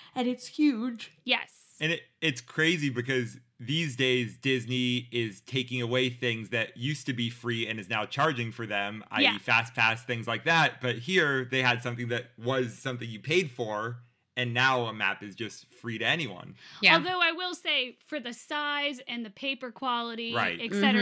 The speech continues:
Speaker 1: Mm-hmm.
Speaker 2: et cetera,
Speaker 1: Worth
Speaker 2: it does
Speaker 1: it.
Speaker 2: make
Speaker 3: Yep.
Speaker 2: sense.
Speaker 1: It was, it was a souvenir. Not that
Speaker 2: Yes.
Speaker 1: maps can't be now, but it
Speaker 2: And
Speaker 1: really
Speaker 2: you
Speaker 1: was.
Speaker 2: paid
Speaker 1: Also,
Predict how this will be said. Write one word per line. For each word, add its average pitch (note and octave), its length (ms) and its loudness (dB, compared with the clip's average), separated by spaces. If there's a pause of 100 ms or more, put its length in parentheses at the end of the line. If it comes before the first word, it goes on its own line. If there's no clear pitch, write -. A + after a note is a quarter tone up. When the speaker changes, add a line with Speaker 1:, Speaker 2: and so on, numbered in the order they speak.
Speaker 1:
Mm-hmm. G3 60 4
Speaker 2:
et F#3+ 40 2
cetera, A#3+ 280 0
Speaker 1:
Worth F#3+ 220 4
Speaker 2:
it - 20 -16
does E3+ 240 2
Speaker 1:
it. - 40 -8
Speaker 2:
make C4 60 0
Speaker 3:
Yep. A2+ 160 2
Speaker 2:
sense. G3+ 160 4
Speaker 1:
It - 60 -4
was, A3 140 -2
it - 100 -4
was G#3 140 0
a G3 80 -2
souvenir. F3 540 -2
Not G#3 220 4
that E4+ 80 4
Speaker 2:
Yes. A#3+ 100 4
Speaker 1:
maps F#3+ 300 0
can't - 260 -6
be G#3 120 -2
now, F3 360 -2
but F#3 120 -4
it - 40 2
Speaker 2:
And C#5+ 80 0
Speaker 1:
really C5 220 0
Speaker 2:
you G#4 80 4
Speaker 1:
was. E4+ 140 2
Speaker 2:
paid A4+ 160 2
Speaker 1:
Also, D#4+ 260 -2